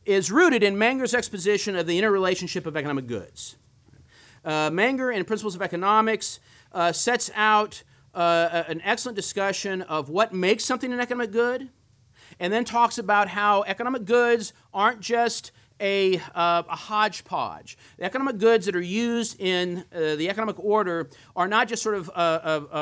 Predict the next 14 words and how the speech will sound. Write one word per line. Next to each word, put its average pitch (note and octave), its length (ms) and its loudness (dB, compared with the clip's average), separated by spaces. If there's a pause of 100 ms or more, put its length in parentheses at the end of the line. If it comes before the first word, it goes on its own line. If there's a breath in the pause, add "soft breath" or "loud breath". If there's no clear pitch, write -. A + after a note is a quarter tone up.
(200)
autonomous, G#3+ 760 -2 (280 soft breath)
uh, D#3+ 240 -2
atomistic G#3+ 540 -2
goods F#3 200 -2
just - 180 -8
thrown G#3+ 360 0
together G3+ 320 -2
in F#3 80 -4
a - 40 -6
pot G3 600 0 (360 soft breath)
and, D#3+ 440 -2
you E3 160 -4
know, D#3+ 260 2
you, D3 300 -4